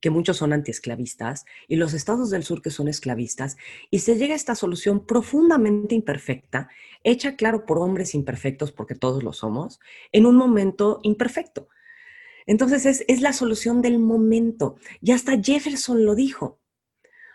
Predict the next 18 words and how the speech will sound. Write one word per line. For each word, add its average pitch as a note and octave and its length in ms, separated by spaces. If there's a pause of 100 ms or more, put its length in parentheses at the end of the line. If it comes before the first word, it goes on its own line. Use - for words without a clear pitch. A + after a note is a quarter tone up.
(140)
O F3+ 40
sea, G#3+ 240
Thomas C#4 340
Jefferson A#3 540
dijo, G#3 400 (380)
"Todo C4+ 280
esto A#3+ 340
puede G#3+ 280
cambiar". G3+ 600
No A#3 320
po-, C4 260
¿por G#3 200
qué? A#3+ 220
Porque F#3+ 320
cuando G3 320
la F#3+ 100
sociedad F#3+ 640 (100)
cambia, E3 520